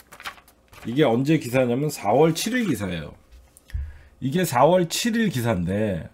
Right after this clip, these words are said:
여러분들 잘 생각해보세요. 개국본의 자유 게시판은요,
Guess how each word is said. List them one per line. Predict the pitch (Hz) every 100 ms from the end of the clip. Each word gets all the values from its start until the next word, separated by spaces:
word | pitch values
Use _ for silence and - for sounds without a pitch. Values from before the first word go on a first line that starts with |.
| _ _ _ _ _ _ _ _ _ _ _ - - - - - _ - -
여러분들 | 143 175 170
잘 | - 131
생각해보세요. | 139 175 160 104 - 82 78 - - - _ _ _ _ _ _ _ _ - - _ _ _ _ _ _ _ _ _ - _ _ _ -
개국본의 | 110 131 143 143 185 - _ 190 185 185 180 170 180 180 175 175 165 -
자유 | - 123 147 147
게시판은요, | 143 - - 113 104 95 120 147 92 82